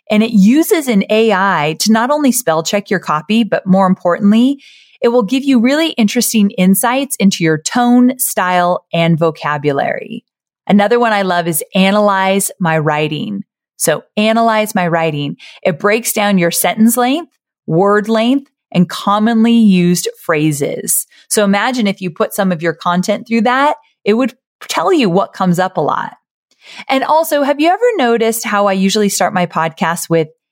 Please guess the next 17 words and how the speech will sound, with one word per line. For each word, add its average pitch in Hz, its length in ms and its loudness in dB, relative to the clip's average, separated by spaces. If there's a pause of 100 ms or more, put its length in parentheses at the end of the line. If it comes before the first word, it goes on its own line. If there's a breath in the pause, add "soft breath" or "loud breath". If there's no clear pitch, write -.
(240)
"Well, 196 140 0
hey 262 220 0
there, 269 240 0
friend," 185 520 2 (460)
or 226 600 2
how 226 340 0
I 214 180 0
often 220 280 0
refer 202 300 0
to 190 80 0
Hobie 185 460 0
as 175 100 -2
not 185 160 -2
just 185 160 -6
my 170 100 -2
husband, 165 480 0
but 160 160 0